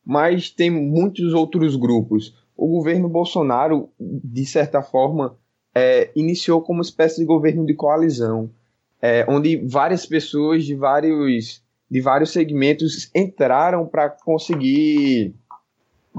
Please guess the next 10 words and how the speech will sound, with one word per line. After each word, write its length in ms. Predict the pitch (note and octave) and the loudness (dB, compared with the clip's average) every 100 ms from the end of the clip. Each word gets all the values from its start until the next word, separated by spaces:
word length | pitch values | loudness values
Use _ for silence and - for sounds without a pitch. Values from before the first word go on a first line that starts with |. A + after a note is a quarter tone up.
| D3+ | -6
fazer 640 | E3 D3 D3 D3+ D3+ D3 | -2 0 0 2 2 0
uma, 640 | - C#3+ C#3+ C#3+ C3+ A#2+ A#2+ _ _ - | -2 -2 0 2 2 -2 -6 _ _ -6
uma 140 | D3 | -2
arrumação 580 | C#3+ E3 D#3+ D3+ - D#3+ | 0 2 0 0 0 0
na 120 | E3+ | 0
casa 300 | D3+ D3+ D3 | 0 0 0
que 80 | D3+ | 0
tá 120 | C#3+ | 0
meio 200 | C3+ C3 | 0 -2
bagunçada. 840 | B2+ B2+ A#2 A2+ - G#2 G2 F#2+ | 0 0 0 -6 0 0 2 -2